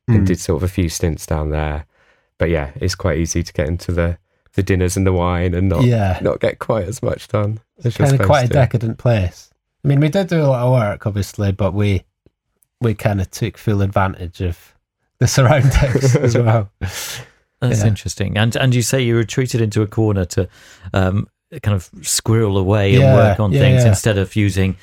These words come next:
Speaker 3: presumably you had a drum kit room, uh, set
Speaker 2: Yeah.
Speaker 3: up ready for you to go and, and whack.
Speaker 2: Yeah, I was terrified
Speaker 3: Yeah.
Speaker 2: of it.
Speaker 3: Right.
Speaker 2: Really.
Speaker 1: <laughs>
Speaker 2: Neil would always try and get me to go in there and play drums, and I'd be like,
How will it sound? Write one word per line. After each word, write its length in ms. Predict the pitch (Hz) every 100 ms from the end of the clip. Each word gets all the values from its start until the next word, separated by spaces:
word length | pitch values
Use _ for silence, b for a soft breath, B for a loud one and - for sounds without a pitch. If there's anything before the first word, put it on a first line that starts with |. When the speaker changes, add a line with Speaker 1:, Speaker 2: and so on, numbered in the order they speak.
| B B
Speaker 3:
presumably 260 | 107 107 98
you 60 | 85
had 100 | 92
a 80 |
drum 300 | 80 110 104
kit 260 | 101 92 - _ _
room, 340 | 98 92 90 85 b b b
uh, 200 | 87 90
set 260 | - 113 117
Speaker 2:
Yeah. 120 | 98
Speaker 3:
up 120 | 87
ready 280 | 98 92 90
for 160 | -
you 100 | 95 85
to 240 | 92 85 90
go 220 | - 92 87
and, 180 | 85 78 _ _ -
and 260 | 82 85 -
whack. 480 | 95 90 - - -
Speaker 2:
Yeah, 140 | 120
I 40 | 113
was 120 | 107
terrified 540 | - 120 120 - 98
Speaker 3:
Yeah. 20 | 95
Speaker 2:
of 80 | 92
it. 160 | - -
Speaker 3:
Right. 360 | 120 110 101 -
Speaker 2:
Really. 480 | 123 101 110 98 92
Speaker 1:
<laughs> 440 | 123 104 117 95
Speaker 2:
Neil 220 | 120 120
would 120 | 113 110
always 240 | 104 104
try 160 | - 104
and 100 | 101
get 140 | 104
me 120 | 101
to 80 | 101
go 160 | 110 107
in 140 | 117
there 120 | 104
and 140 | 98 95
play 160 | 101
drums, 440 | 95 107 104 98 92
and 120 | 90
I'd 140 | 92 -
be 100 | 90
like, 280 | 92 90